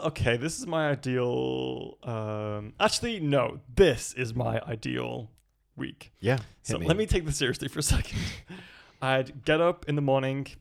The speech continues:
Speaker 1: at about five thirty.
Speaker 2: Five thirty.
Speaker 1: Joseph, listen, you gotta listen to me.
Speaker 2: <laughs> Sorry.
Speaker 1: Five thirty, I'd have to, like, kind of make some kind of,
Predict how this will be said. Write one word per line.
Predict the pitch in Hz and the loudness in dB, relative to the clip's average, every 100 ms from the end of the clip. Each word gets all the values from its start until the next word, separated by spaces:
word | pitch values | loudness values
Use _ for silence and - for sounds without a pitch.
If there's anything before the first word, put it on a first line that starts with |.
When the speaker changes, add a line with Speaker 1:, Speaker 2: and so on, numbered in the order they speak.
| - | -10
Speaker 1:
at | 120 | -6
about | 110 117 113 120 - | 0 2 2 0 -2
five | 139 135 | -2 0
thirty. | 123 117 - 120 117 113 - | 0 -2 -2 -2 -2 -4 4
Speaker 2:
Five | 170 170 180 165 | 8 10 10 6
thirty. | - 135 117 - 87 | 6 6 6 2 0
Speaker 1:
Joseph, | 180 202 135 | 2 0 -2
listen, | 143 147 175 | -4 -2 -2
you | 120 | 0
gotta | 202 | 2
listen | 165 156 | 0 -2
to | - 156 | -4 -8
me. | - 139 - | -14 -16 -20
Speaker 2:
<laughs> | - | -20
Sorry. | - - - - - - | -20 -20 -20 -20 -20 -4
Speaker 1:
Five | 143 151 | 2 4
thirty, | 147 139 131 131 131 127 - | 4 0 2 -2 -2 -4 -6
I'd | - 123 123 | -4 -2 -2
have | 139 - | -4 2
to, | |
like, | 131 131 | 2 2
kind | 139 | -2
of | 123 | -2
make | 123 127 - | -2 -2 -4
some | 127 120 | -8 -6
kind | 117 117 | -6 -2
of, | 113 110 | -2 -2